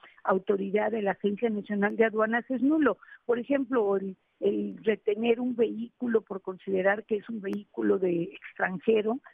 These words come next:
y que circula sin permiso en el país, eso puede ser una especie de acto que realiza muy frecuentemente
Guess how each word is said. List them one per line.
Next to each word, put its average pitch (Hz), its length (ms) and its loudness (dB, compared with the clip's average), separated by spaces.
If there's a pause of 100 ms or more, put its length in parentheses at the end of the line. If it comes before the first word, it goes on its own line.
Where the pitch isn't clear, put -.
(160)
y 208 100 -12
que 196 220 -4
circula 220 540 0
sin 220 120 -4
permiso 185 460 -4
en 202 100 0
el 202 100 -2
país, 226 460 2 (320)
eso 208 300 0
puede 208 400 -2
ser 202 140 0
una 202 180 0
especie 196 480 -2
de 185 160 2
acto 180 320 -4
que 175 300 -2
realiza 190 440 0
muy 196 200 -2
frecuentemente 196 1120 0